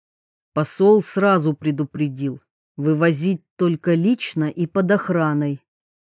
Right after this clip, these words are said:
Благо, поездка Идзуми на родину была запланирована давно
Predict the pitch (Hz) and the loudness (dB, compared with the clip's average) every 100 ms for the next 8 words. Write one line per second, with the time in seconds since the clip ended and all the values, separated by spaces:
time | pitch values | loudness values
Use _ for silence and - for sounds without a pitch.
0 | _ - 147 156 180 196 180 156 165 165 | _ -8 -2 2 4 4 2 2 0 2
1 | 170 - _ 165 160 156 139 151 185 180 | 0 -2 _ 0 2 0 -2 -2 0 2
2 | 170 165 165 202 190 165 160 147 160 185 | 2 4 4 4 4 4 2 2 2 2
3 | 160 160 170 170 180 185 165 170 165 156 | 2 -2 0 2 4 2 2 2 2 2
4 | 180 175 180 147 127 | 0 2 0 0 -4